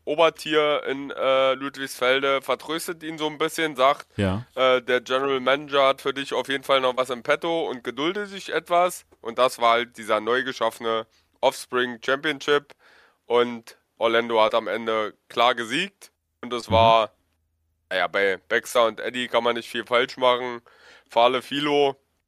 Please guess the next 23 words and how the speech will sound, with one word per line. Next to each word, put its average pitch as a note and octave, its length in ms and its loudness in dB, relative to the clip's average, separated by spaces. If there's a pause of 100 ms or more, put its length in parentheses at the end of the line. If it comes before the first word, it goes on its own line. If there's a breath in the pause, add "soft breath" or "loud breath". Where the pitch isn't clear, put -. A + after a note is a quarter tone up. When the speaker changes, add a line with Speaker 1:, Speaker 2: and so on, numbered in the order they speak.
(200)
Speaker 1:
hab B2 80 0
ich A#2+ 100 -2
dir B2+ 120 2
in B2 60 4
der, A#2+ 280 4
in A#2+ 120 -6
der, G#2+ 840 0
äh, - 60 -20
Vorbesprechung B2+ 680 -2
schon B2 200 -6
gesagt, A#2 500 2 (360 soft breath)
ich C#3 180 -6
musste C#3+ 300 -2
sofort B2+ 420 4
an B2 160 2
die A#2+ 240 -4
uneheliche C3+ 840 0
Schwester C3 460 2
von B2 200 -2
Carsten B2 640 0
Cage C#3+ 500 -2
Speaker 2:
<laughs> - 40 -20
Speaker 1:
denken. E3+ 440 -2